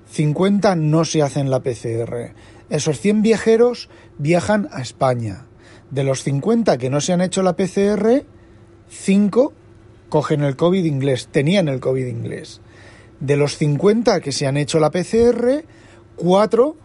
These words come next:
uno de ellos sale con P C R positiva y se queda en su casa, y cuatro cogen el covid inglés. ¿Han servido las P C R para eliminar el problema? No,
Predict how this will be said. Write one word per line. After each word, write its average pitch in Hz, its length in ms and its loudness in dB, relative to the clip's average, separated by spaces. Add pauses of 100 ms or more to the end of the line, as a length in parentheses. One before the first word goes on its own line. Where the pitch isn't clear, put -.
(160)
uno 214 220 2
de 233 100 4
ellos 165 300 -2
sale 196 280 0
con 127 160 -6
P 151 120 0
C 175 120 -2
R 185 180 0
positiva 185 640 -2
y 151 100 -8
se 135 100 -10
queda 165 160 -2
en 190 100 -4
su 208 80 -8
casa, 233 360 0
y 151 100 -2
cuatro 202 680 0 (720)
cogen 202 500 2 (920)
el 135 220 0
covid 143 360 2 (260)
inglés. 233 600 2 (1200)
¿Han 240 140 -2
servido 220 640 -2
las 190 160 -2
P 202 160 -2
C 208 160 0
R 196 240 0
para 175 180 2
eliminar 170 480 0
el 185 140 0
problema? 170 500 0
No, 127 240 -2